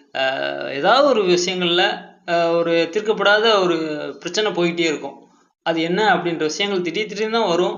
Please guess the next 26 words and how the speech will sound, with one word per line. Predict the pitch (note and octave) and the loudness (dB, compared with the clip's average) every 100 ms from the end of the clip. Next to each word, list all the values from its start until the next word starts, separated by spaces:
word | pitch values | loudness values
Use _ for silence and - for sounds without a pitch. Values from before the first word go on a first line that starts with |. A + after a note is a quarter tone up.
| - | -8
திடீர்னு | D#3 D#3+ E3 | -6 -6 -4
போயிட்டே | D#3+ D3 D#3 | -4 -2 -2
இருக்கும், | D3 F#3 F#3+ | -4 -4 -10
பிரச்சனைகள் | D3 D3 C#3+ D3+ F3 - | -10 -6 -6 -6 -8 -10
உண்டு | F3 D#3+ | -10 -8
பண்ணிக்கிட்டே | D3+ E3 D#3 D#3+ | -6 -4 -2 -2
இருக்குங்க | B2 B2+ A2+ | -2 -8 -10
குடும்பத்துக்குள்ள. | D#3 D#3 D3+ - A#2 A#2 - - - - - _ _ | -6 -6 -8 -8 -10 -10 -14 -20 -20 -20 -20 _ _
அப்ப | G3+ G3+ G#3 | -2 2 2
எட்டுல | G#3 G#3 D4+ | 2 2 2
உங்களுக்கு, | C#4 G#3 G3 F3 F3+ F3 F3 D#3+ D3+ - | 2 2 0 2 4 4 4 0 -8 -6
ஆஹ், | F#3+ F3 | 0 0
சந்திரன் | D#3+ F3 F#3 G3 G3 | 2 0 2 2 2
ஒரு | E3+ E3 | 2 2
அ-, | D3+ C#3+ C#3+ | 2 2 -2
அதியோக | - D#3 E3+ E3 | -4 -2 -2 -2
சந்திரனாக | E3 D#3+ D#3 D#3+ D#3 | -4 -6 -2 -4 -4
இருந்தாலும் | D#3 F3+ A#3+ A#3 | -4 -2 -4 -2
கேதுவுடன் | A#3+ C4+ C#4 B3 A#3 | 0 2 0 0 0
இணைந்து | G3+ G#3 G#3 | 2 2 0
அங்க | F#3 | 2
எட்டுல | F3 - G3 | 0 0 0
இருக்கிறது | E3+ D3+ D3+ D#3+ G3 B3 - - - - | 0 0 -2 0 0 -2 -6 -20 -20 -4
வாழ்க்கையே | C#3 E3+ F#3+ F#3 F3+ F3+ F#3+ | 2 2 2 2 2 2 0
ஒரு | D#3+ D#3 F3+ A3+ - - | 0 0 0 -2 -8 -6
போராட்டமான | D3+ E3 E3+ - D#3+ D3+ D3 | -2 0 0 0 -4 -2 -2